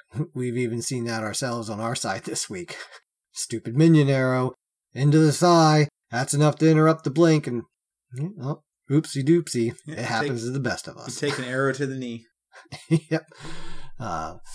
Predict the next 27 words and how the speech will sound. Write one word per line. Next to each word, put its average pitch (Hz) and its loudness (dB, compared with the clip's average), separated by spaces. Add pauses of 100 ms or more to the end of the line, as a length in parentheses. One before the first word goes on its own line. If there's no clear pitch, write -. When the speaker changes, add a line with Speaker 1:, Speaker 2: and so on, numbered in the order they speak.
(160)
Speaker 1:
so 135 2 (220)
anyway, 190 6
in 147 8
this 202 4
game, 180 4
I'm 202 4
cruising 175 2
along. 101 -2
So 120 -8
I 123 -4
buy 147 2 (120)
Hunter's 147 2
Blessing, 143 -2 (100)
I 120 -6
buy 104 -4
Oboe, 135 4
and 127 -4
then 131 0
I'm 127 -2
like, 123 -4
"You 135 -4
know 156 2
what? 165 2 (300)
I 123 -2
need 156 4
some 123 -6
lifesteal." 156 2